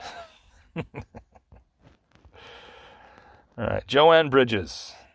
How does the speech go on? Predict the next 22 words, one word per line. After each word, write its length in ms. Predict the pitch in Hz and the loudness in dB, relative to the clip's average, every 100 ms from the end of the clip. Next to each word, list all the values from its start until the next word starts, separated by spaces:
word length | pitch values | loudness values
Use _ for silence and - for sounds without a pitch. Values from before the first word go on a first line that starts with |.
| _ _ _ _ _ | _ _ _ _ _
"Just 300 | 226 240 175 | 4 4 2
once, 380 | 156 107 - | 2 2 -4
when 120 | 127 120 | -6 -6
an 100 | - | -6
interviewee 600 | 131 - 131 135 131 123 | -8 -4 -4 -2 0 0
says, 400 | - 117 110 - | 4 4 4 4
'Thank 280 | - 247 - | 6 6 4
you 60 | |
for 140 | 131 127 | -4 0
having 340 | 127 123 123 | 2 2 0
me,' 260 | 123 123 - _ _ _ _ | -4 -6 -10 _ _ _ _
the 100 | 135 | -6
journalist 500 | 120 185 165 127 110 | 4 6 6 4 2
should 200 | - 107 | -6 -2
say, 340 | - 110 107 95 _ _ _ _ _ _ _ _ _ _ _ | 2 2 0 -6 _ _ _ _ _ _ _ _ _ _ _
'Well, 280 | 117 139 - | 2 2 2
you're 180 | 104 120 | 2 6
welcome 340 | 131 123 107 | 6 4 0
for 100 | 101 | -4
being 280 | 104 104 101 | -4 -2 -4
had.'" 360 | 95 85 85 - _ _ _ _ - - - - - - - | -6 -10 -14 -18 _ _ _ _ -20 -16 -16 -16 -20 -10 -8
<laughs> 500 | - 185 - 190 | 0 -2 2 0